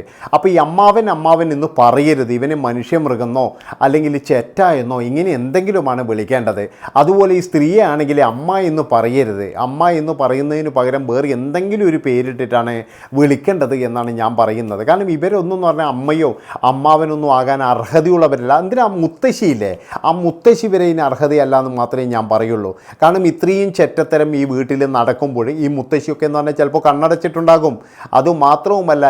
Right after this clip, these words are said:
രണ്ട് വയസ്സുള്ള കുഞ്ഞ് ഇവരുടെ ലൈംഗിക ബന്ധത്തിന് എന്ത് തടസ്സം നിൽക്കാനാണ്? ഈ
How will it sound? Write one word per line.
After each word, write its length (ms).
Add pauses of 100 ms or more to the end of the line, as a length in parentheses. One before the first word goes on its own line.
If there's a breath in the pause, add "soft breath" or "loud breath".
(140)
രണ്ട് 280 (120)
വയസ്സുള്ള 400 (100)
കുഞ്ഞ് 340 (480 loud breath)
ഇവരുടെ 420
ലൈംഗിക 540
ബന്ധത്തിന് 400 (140)
എന്ത് 240 (120)
തടസ്സം 360
നിൽക്കാനാണ്? 520 (340 loud breath)
ഈ 40